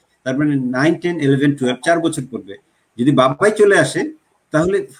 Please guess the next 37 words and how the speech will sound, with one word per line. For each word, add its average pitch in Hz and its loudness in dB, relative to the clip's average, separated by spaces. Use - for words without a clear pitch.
money 160 2
ফ্লোটা 202 0
কই, 139 -4
সেই 220 -2
ব্যাপারটা 160 -2
visa 160 -4
officer, 151 -6
আহ, 117 -8
বুঝে 151 4
উঠতে 156 2
পারেন 104 0
না। 110 -8
এটা 160 -4
একটা 156 -6
point। 302 -6
আর 123 -6
দ্বিতীয় 143 0
পয়েন্টটা 180 0
হচ্ছে 202 -2
যে 135 -2
কেন 160 0
দেয় 175 0
না, 226 0
সেটা 165 -4
হচ্ছে 196 -6
একসাথে 226 -4
যদি 226 -2
migrate 147 4
করে, 139 0
এরকম 139 -6
অনেকগুলি 202 2
ঘটনা 170 0
ঘটেছে 151 -2
যে 135 -2
অনেক 143 2
সময় 202 -6
ওরা 131 -2